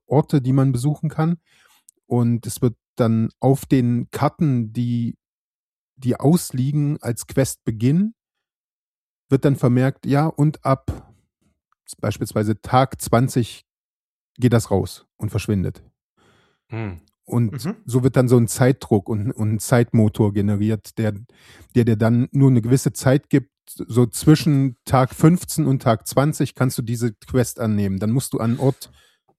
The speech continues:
Speaker 1: fünfzehn an diesen, an diesen, in diesem Zeitraum und dann kannst du die Quest annehmen und kannst sie machen.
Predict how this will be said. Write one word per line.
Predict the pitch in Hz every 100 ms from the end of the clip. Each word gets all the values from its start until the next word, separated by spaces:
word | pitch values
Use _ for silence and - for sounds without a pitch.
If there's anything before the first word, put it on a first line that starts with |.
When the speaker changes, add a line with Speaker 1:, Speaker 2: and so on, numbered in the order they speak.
| _
Speaker 1:
fünfzehn | - 180 202 - - 165 151 156 - _
an | - 147 147
diesen, | 143 135 143 - - _ - -
an | 131
diesen, | 151 143 131 117 - -
in | 151
diesem | 156 120 113
Zeitraum | - 185 - 180 165
und | 147 131
dann | 131
kannst | 127 123 -
du |
die | 120
Quest | - 113 -
annehmen | 104 113 101
und |
kannst | 101 104 -
sie | 92
machen. | 85 -